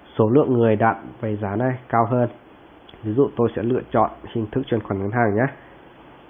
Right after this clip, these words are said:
Rồi, sau đó nhấn vào xác nhận. Nhấn vào tiếp.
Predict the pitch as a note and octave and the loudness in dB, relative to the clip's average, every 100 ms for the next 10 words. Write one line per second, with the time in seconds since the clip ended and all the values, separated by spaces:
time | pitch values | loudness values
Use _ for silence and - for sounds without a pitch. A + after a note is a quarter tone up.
0 | - - - - - C#3+ C#3+ C3+ D3 C#3 | -20 -20 -20 -10 2 4 4 4 2 4
1 | A#2+ B2 B2+ D3 - D3 E3+ D#3 - - | 4 2 2 0 0 0 2 2 -2 -18
2 | - - - - - - - - - - | -20 -20 -20 -20 -20 -20 -20 -20 -20 -20
3 | - - - - - - - - - - | -20 -20 -20 -20 -20 -20 -20 -20 -20 -20
4 | - - - - - - - - A#2+ A2+ | -20 -20 -20 -20 -20 -20 -20 -10 -6 -4
5 | B2 - C#3+ | -4 4 6